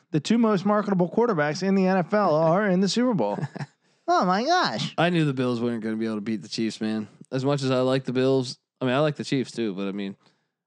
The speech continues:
Speaker 2: I, I, uh, I knew that. I didn't see the Packers, uh,
Speaker 1: I mean, I
Speaker 2: Bucks
Speaker 1: thought
Speaker 2: game. I was
Speaker 1: Ro-,
Speaker 2: driving.
Speaker 1: Rodgers,
Speaker 2: Yeah.
Speaker 1: Rodgers, Brady, they're, they're equal market, marketability, really. I mean,
Speaker 2: Yeah.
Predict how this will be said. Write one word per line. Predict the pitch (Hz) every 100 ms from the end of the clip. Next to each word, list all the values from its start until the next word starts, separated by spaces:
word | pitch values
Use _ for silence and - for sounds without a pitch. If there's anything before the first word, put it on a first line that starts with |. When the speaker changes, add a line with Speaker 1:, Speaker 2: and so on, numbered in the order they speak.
| _ -
Speaker 2:
I, | 117 -
I, | - 120 123 120
uh, | 113 107 92 -
I | 127
knew | 131 131
that. | 127
I | 131
didn't | 151 156 131
see | - 147
the | 113
Packers, | - 123 123 123 113 110
uh, | 113 107 104 98 87 151
Speaker 1:
I | 170
mean, | 196
I | 214
Speaker 2:
Bucks | 139 -
Speaker 1:
thought |
Speaker 2:
game. | 165
I | 170
was | 165
Speaker 1:
Ro-, | 165
Speaker 2:
driving. | 170 170 160
Speaker 1:
Rodgers, | 165 156 139
Speaker 2:
Yeah. |
Speaker 1:
Rodgers, | 147 147 147 147 113
Brady, | - 120 120 120 107
they're, | 92 113 110 104
they're | 113 110
equal | 123 113 113
market, | 107 92 87 71 -
marketability, | 110 87 87 67 78 65 67 -
really. | 78 65 69
I | 110
mean, | 113
Speaker 2:
Yeah. | 104